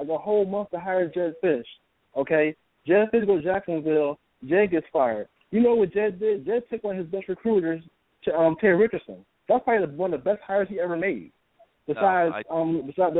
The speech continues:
Speaker 1: besides Merrick
Speaker 2: Terry
Speaker 1: Cristobal.
Speaker 2: Richardson was a horrible recruiter.
Speaker 1: Merrick Cristobal was a
Speaker 2: You know
Speaker 1: good
Speaker 2: Terry,
Speaker 1: recruiter.
Speaker 2: you know
Speaker 1: He was
Speaker 2: Terry
Speaker 1: a recruiter
Speaker 2: Richardson,
Speaker 1: at uconn.
Speaker 2: you know Terry Richardson had Broward County, Northeast High School, and he never recruited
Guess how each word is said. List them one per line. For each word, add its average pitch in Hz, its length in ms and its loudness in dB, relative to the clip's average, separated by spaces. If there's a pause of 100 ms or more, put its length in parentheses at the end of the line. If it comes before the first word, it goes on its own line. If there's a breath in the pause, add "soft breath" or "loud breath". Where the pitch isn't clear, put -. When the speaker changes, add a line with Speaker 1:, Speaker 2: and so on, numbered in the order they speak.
Speaker 1:
besides 170 380 2
Merrick 185 180 2
Speaker 2:
Terry 196 140 2
Speaker 1:
Cristobal. 156 520 0
Speaker 2:
Richardson 147 40 -20
was 139 100 -20
a - 180 -20
horrible 143 360 4
recruiter. 107 560 -10 (840)
Speaker 1:
Merrick 233 280 -8
Cristobal 302 280 -4
was 214 40 0
a 190 40 0
Speaker 2:
You 254 120 4
know 302 60 2
Speaker 1:
good 226 100 2
Speaker 2:
Terry, 214 180 4
Speaker 1:
recruiter. 95 260 -10
Speaker 2:
you - 120 -20
know 294 100 -18 (140)
Speaker 1:
He 269 60 2
was 226 120 6
Speaker 2:
Terry 233 40 4
Speaker 1:
a 233 40 6
recruiter 233 300 0
Speaker 2:
Richardson, 233 280 2
Speaker 1:
at 302 80 2
uconn. 131 320 -2 (140)
Speaker 2:
you - 120 -20
know 294 100 -20 (100)
Terry 233 240 -12
Richardson 214 440 -6
had 160 240 0
Broward 151 440 2
County, 151 400 -2
Northeast 143 400 -10
High 135 160 0
School, - 240 -14 (320 soft breath)
and 139 100 4
he 156 220 -2
never 139 220 2
recruited 143 440 -14